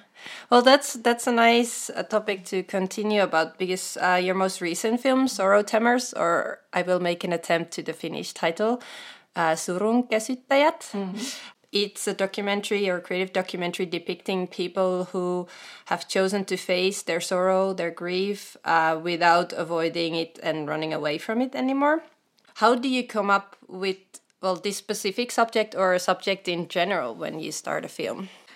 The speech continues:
Speaker 2: No, well, as said, uh, all my films are about emotions. I'm really interested, uh, on this and, and how they affect on us and, uh, and human experience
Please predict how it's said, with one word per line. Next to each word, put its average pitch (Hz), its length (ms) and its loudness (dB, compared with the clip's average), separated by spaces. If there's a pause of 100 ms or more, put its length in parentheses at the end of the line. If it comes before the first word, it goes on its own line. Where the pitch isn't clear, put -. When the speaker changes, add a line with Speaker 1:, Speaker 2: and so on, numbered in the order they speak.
(180)
Speaker 2:
No, 190 240 4
well, 214 200 10
as 196 260 4
said, 202 260 6
uh, 165 420 8
all 170 140 8
my 151 180 6
films 156 380 -2
are 120 260 2
about 135 320 -2
emotions. 143 800 -2 (400)
I'm 151 180 -4
really 156 320 -2
interested, 196 640 0 (320)
uh, - 60 -12
on 185 140 -4
this 190 300 -2
and, 160 260 -2
and - 340 -6
how - 220 -4
they - 280 -6
affect - 500 -10 (120)
on 196 160 -2
us 226 340 2
and, 160 460 -4
uh, 151 320 -2 (180)
and 151 220 -6
human 147 340 -6
experience - 800 -8